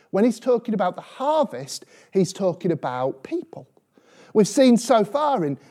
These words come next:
in the Gospel, uh, of Luke that Jesus has been going to places, and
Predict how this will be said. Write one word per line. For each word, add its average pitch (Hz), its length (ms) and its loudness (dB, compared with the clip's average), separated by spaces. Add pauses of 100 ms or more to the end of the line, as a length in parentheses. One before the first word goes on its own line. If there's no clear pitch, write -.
(100)
in 202 280 0
the 190 80 2
Gospel, 190 640 -4 (220)
uh, 170 320 4
of 185 140 0
Luke 233 320 2
that 175 240 -2
Jesus 254 460 0
has 196 120 -6
been 190 240 -2
going 240 340 0
to 220 120 -12
places, 247 560 -6
and 180 100 -2